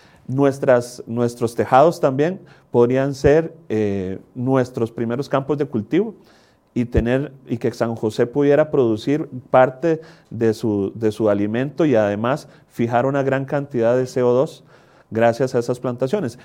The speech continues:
Y todo este tipo de cálculos, todo este tipo de diseños que tienen una gran carga de ingeniería, ¿quién la tiene que hacer?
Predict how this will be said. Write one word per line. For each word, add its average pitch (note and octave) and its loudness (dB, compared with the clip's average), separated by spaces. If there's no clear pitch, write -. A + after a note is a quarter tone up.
Y C3+ 0
todo F#3+ 4
este G#3+ 0
tipo G3+ 0
de G3 2
cálculos, G3 2
todo E3 0
este D#3+ -4
tipo F#3 0
de F3+ 4
diseños F3+ 0
que - -8
tienen C#3 -4
una D3 -2
gran D#3+ -4
carga E3 0
de E3 -4
ingeniería, E3 -2
¿quién D3+ 0
la D#3 -2
tiene E3 -4
que E3+ 0
hacer? F3 0